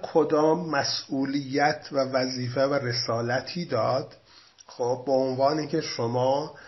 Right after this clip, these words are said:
شاهد من هستید و می‌روید در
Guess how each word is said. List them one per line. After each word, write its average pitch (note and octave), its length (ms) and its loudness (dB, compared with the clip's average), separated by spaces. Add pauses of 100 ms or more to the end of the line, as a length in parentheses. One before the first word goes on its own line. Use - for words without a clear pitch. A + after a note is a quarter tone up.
(180)
شاهد C3 840 2
من D3+ 440 0
هستید D#3+ 720 -4
و B2 120 0
می‌روید D#3 840 -2
در C3 420 0